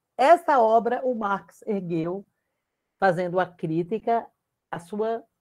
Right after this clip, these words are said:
vários dos seus achados. E a objetividade difere da neutralidade. Eles não eram neutro, por isso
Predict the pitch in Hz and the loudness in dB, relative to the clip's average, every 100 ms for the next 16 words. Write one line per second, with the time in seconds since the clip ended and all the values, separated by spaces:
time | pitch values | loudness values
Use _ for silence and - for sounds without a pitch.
0 | _ _ 190 165 190 220 254 247 240 - | _ _ -14 -4 6 8 8 2 -4 -4
1 | 226 226 262 - 170 127 - _ _ _ | -4 -4 -8 -4 -4 -4 -8 _ _ _
2 | _ _ _ 269 208 185 180 175 165 170 | _ _ _ 2 4 2 -4 -4 -6 -8
3 | 160 147 147 170 220 - _ _ 180 226 | -8 -8 -8 -10 -14 -16 _ _ -8 -6
4 | 220 - 196 196 214 208 208 214 208 220 | -6 -4 -2 -2 -4 -8 -8 -10 -8 -8
5 | 220 - - _ _ _ _ _ _ _ | -8 -10 -14 _ _ _ _ _ _ _
6 | _ _ _ _ _ _ _ _ _ _ | _ _ _ _ _ _ _ _ _ _
7 | _ - 233 202 262 330 277 233 277 330 | _ -2 0 0 2 2 4 4 2 -2
8 | 220 151 147 - 127 - _ _ - 240 | 0 -2 -4 -12 -20 -20 _ _ -4 -2
9 | 185 196 208 - 330 349 | 0 -4 -8 -8 -8 -8